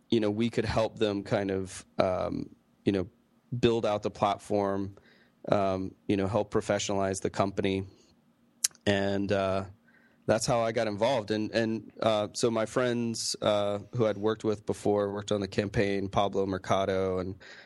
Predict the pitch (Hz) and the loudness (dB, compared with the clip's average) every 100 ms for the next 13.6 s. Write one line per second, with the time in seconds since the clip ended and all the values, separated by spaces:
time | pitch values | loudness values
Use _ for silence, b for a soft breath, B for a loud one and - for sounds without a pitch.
0 | B - 104 98 101 101 98 101 95 - | B 0 0 2 2 2 0 0 0 -6
1 | - _ 101 98 95 95 95 _ _ _ | -20 _ 0 0 0 -4 -8 _ _ _
2 | _ - - 104 101 98 95 95 104 98 | _ -4 0 0 2 0 0 -2 -2 0
3 | 101 104 107 104 95 101 101 101 92 98 | 0 0 0 0 0 0 0 -2 -2 0
4 | 98 98 98 95 98 98 - - - 104 | 0 -2 -2 0 -2 -2 -8 -6 0 2
5 | - 98 92 98 - 95 - 98 92 95 | 2 -2 0 -2 -2 -2 0 0 0 -4
6 | 92 - - - B B B B - - | -4 -4 -8 -10 B B B B -2 0
7 | 90 - - - _ _ _ _ _ 101 | 0 -2 -6 -10 _ _ _ _ _ 0
8 | 104 107 107 107 101 - 113 104 101 101 | 2 2 0 0 -2 0 2 2 -2 0
9 | 101 101 101 95 95 - - 101 101 101 | 0 0 -2 -2 -4 -4 0 2 2 2
10 | 107 101 - 104 98 101 95 92 92 92 | 0 0 -2 -2 0 0 2 0 -4 -4
11 | - - 101 98 92 90 98 - - 101 | -10 -4 0 0 0 -4 -8 -6 2 2
12 | 95 - 101 104 113 101 95 101 120 - | 2 -2 0 0 -2 -2 -4 -4 -8 -2
13 | 101 98 98 95 92 95 | 2 2 0 0 0 -2